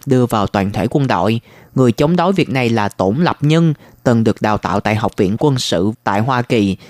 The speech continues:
Tưởng đạo diễn một phiên tòa gây tranh cãi và ra lệnh bắt giữ tướng Tôn Lập Nhân vào tháng tám năm một nghìn chín trăm năm mươi lăm, với cáo buộc âm mưu làm chính biến với sự hỗ trợ của C I A chống lại Tưởng Giới Thạch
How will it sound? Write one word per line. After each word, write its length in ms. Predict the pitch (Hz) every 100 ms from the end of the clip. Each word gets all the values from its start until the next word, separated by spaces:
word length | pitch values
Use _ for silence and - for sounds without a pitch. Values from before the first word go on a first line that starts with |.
| - _
Tưởng 200 | 117 151
đạo 180 | 127 117
diễn 260 | 113 110
một 160 | 165 -
phiên 180 | 147 139
tòa 220 | 123 107
gây 180 | 120 127
tranh 240 | 123 117
cãi 260 | 101 73 151
và 180 | 135 110
ra 160 | 113
lệnh 220 | 113 90
bắt 140 | 87 -
giữ 220 | 117 95 135 -
tướng 360 | 156 170 233 277 _
Tôn 220 | 170 147
Lập 180 | 127 -
Nhân 280 | 139 139 123
vào 140 | 101
tháng 220 | - 127 160
tám 280 | 143 147
năm 120 | 190 127
một 60 |
nghìn 180 | 110 101
chín 220 | 123 139
trăm 260 | 147 123 120
năm 160 | 113
mươi 80 | 113
lăm, 240 | 117 123 117 - - - -
với 160 | 143 185
cáo 200 | 190 196
buộc 240 | 143 -
âm 260 | 147 139 135
mưu 200 | 131 120
làm 260 | 110 98 104
chính 240 | 151 190
biến 280 | 165 170 190
với 180 | 156 175
sự 220 | - 110
hỗ 220 | 90 117
trợ 180 | - 90
của 180 | - 139
C 120 | -
I 100 | 135
A 280 | 104 131 131 131 120
chống 220 | 127 143
lại 160 | 165 104
Tưởng 280 | - 101 139
Giới 100 | 165
Thạch 220 | 135